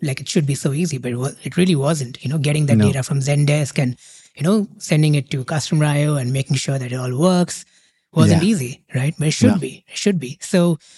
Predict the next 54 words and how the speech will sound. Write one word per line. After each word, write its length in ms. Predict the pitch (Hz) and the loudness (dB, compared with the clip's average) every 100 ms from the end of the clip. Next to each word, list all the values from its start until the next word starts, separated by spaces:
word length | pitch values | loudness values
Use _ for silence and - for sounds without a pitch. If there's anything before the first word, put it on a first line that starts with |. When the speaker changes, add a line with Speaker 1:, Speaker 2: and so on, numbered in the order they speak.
| - - | -14 -2
Speaker 1:
well, 120 | 214 | 2
this 100 | 240 277 | 2 0
is, 120 | 202 | -6
this 260 | - 190 | -6 -6
has 80 | 208 | 0
been 140 | 226 180 | 2 2
great, 260 | 143 160 | 0 -2
Boris. 320 | 139 135 156 - | -2 -2 -2 0
Um, 360 | 135 127 120 - _ - | 0 2 -2 -4 _ -2
I 40 | |
mean, 120 | 139 135 | 0 0
I 60 | |
think 180 | 131 147 | 0 0
we 80 | 135 | 0
could 180 | 143 135 - | -4 -8 -4
keep 200 | 160 - | -4 -2
talking 280 | 120 120 165 | -4 -2 0
about 220 | 185 190 | 2 2
this, 220 | 208 202 | 2 0
but 260 | 143 131 120 | -2 -4 -2
I 40 | 151 | -2
think 220 | 147 139 | -2 -4
it's 140 | - | -4
really 120 | 202 196 | 0 2
important 380 | 175 160 165 | 2 0 2
to, 180 | 165 160 - _ _ _ - | 2 0 -2 _ _ _ -2
to 100 | 156 | 0
also, 400 | 160 - 165 143 | 0 0 0 0
uh, 280 | 147 135 135 | 0 0 0
touch 200 | 147 147 | -2 -2
upon, 420 | - 143 135 131 | 0 2 2 0
um, 280 | 127 120 135 | 0 -2 -2
privacy, 600 | 160 196 214 - 123 - | 0 2 0 -2 -12 -6
right? 300 | 135 139 170 - | -4 -2 -2 0
Um, 300 | 135 120 117 - _ _ _ _ _ 170 | 2 2 2 -2 _ _ _ _ _ -2
it's 100 | 160 | 0
been 120 | 175 | 0
three 140 | 202 | 4
years 200 | 190 170 | 4 6
Speaker 2:
Yeah. 40 | - 156 | 4 2
Speaker 1:
since 260 | 151 - _ - _ - | 0 -4 _ -20 _ -4
you 100 | 160 | -2
introduced 380 | 147 147 147 143 | -2 -2 -2 -2
Reverse 280 | 127 127 143 | -2 -2 -4
E 80 | |
T 160 | 123 165 | -4 0
L, 300 | 220 220 208 | 2 2 2
and 100 | 127 | -2
of 120 | 120 | -6
course, 340 | - 131 - - | -6 -6 -6 -6
Reverse 300 | 123 123 123 | -4 -2 -2
E 40 | 131 | -2
T 160 | 139 | -2
L 220 | 131 127 | -2 -2